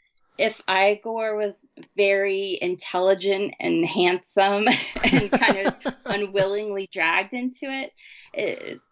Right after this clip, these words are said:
Speaker 1: kind of that, um, I don't know. I, I, I just really liked that energy. I,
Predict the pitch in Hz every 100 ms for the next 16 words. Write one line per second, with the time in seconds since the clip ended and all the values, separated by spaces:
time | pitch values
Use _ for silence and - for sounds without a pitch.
0 | _ _ _ _ 440 440 339 220 190 185
1 | - - - - - - - - _ _
2 | _ _ _ - 262 349 320 330 311 277
3 | 269 - - - 254 247 - 247 269 262
4 | 214 240 294 262 254 254 233 214 208 254
5 | 254 208 202